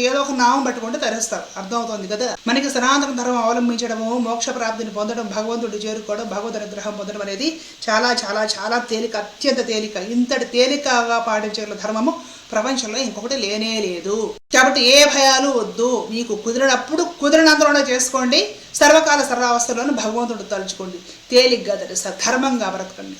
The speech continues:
స్వార్థం విడిచిపెట్టేసి బ్రతకండి. చాలు, చక్కగా సందేహాలన్నీ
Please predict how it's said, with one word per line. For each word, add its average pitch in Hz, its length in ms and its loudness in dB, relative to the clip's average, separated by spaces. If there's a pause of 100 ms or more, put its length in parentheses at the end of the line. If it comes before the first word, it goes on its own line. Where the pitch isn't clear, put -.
(280)
స్వార్థం 277 540 6
విడిచిపెట్టేసి 196 600 -4
బ్రతకండి. 180 520 -14
చాలు, 175 220 -8 (240)
చక్కగా 277 300 2 (120)
సందేహాలన్నీ 277 600 2